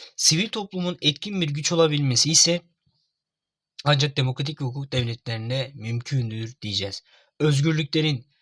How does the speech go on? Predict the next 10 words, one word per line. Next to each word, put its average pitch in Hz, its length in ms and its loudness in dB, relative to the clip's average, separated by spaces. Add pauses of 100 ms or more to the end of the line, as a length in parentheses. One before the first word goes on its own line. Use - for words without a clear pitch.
(140)
demokrasinin, 156 720 2 (180)
hoşgörünün, 139 720 2 (300)
çoğulculuğun, 156 920 2 (120)
katılımın, 160 840 0 (140)
özerk 131 440 2
örgütlenmenin 113 800 -2 (1200)
olmadığı 123 480 -4
yönetimlerde 110 920 -6 (240)
sivil 156 380 -2
toplumun 101 560 -12